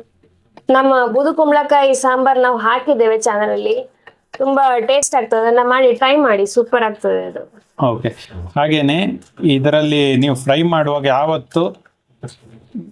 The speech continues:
Speaker 2: ಆ, ಸಿಮ್ ಅಲ್ಲಿ ಇಟ್ಟು ಫ್ರೈ ಮಾಡಿ, ಯಾಕಂದ್ರೆ ಬಾಣಲೆ ಕಾದಾದ್ಮೇಲೆ ಈ ಮಸಾಲೆ ಪದಾರ್ಥ ಎಲ್ಲ, ಆ, ಕರಂಚಿ ಹೋಗ್ತದೆ,
Speaker 1: ಸರಿಯಾಗಿ ಹುರಿಯುವುದಿಲ್ಲ ಅದು,
Speaker 2: ತೀದು ಹೋಗ್ತದೆ, ಅದು ತೀದು ಹೋಗ್ಬಾರ್ದು.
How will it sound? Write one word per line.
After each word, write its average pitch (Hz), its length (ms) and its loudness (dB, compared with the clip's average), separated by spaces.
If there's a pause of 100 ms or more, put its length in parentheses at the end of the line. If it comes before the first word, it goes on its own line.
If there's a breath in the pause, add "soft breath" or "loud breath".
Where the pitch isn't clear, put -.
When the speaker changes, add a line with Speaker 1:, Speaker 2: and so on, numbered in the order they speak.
Speaker 2:
ಆ, 120 280 2
ಸಿಮ್ 175 460 2
ಅಲ್ಲಿ 160 260 4
ಇಟ್ಟು 139 220 0
ಫ್ರೈ 143 240 2
ಮಾಡಿ, 123 240 0
ಯಾಕಂದ್ರೆ 127 440 2
ಬಾಣಲೆ 123 500 2
ಕಾದಾದ್ಮೇಲೆ 135 1080 0 (680)
ಈ 143 100 4
ಮಸಾಲೆ 127 400 2
ಪದಾರ್ಥ 123 380 0
ಎಲ್ಲ, 123 180 2
ಆ, - 1700 -8
ಕರಂಚಿ 135 420 0
ಹೋಗ್ತದೆ, 104 640 -2 (320)
Speaker 1:
ಸರಿಯಾಗಿ 269 520 -2
ಹುರಿಯುವುದಿಲ್ಲ 254 640 2
ಅದು, 196 260 0
Speaker 2:
ತೀದು 156 260 -2
ಹೋಗ್ತದೆ, 107 360 -2
ಅದು 110 160 -2
ತೀದು 147 340 -2
ಹೋಗ್ಬಾರ್ದು. 110 760 -4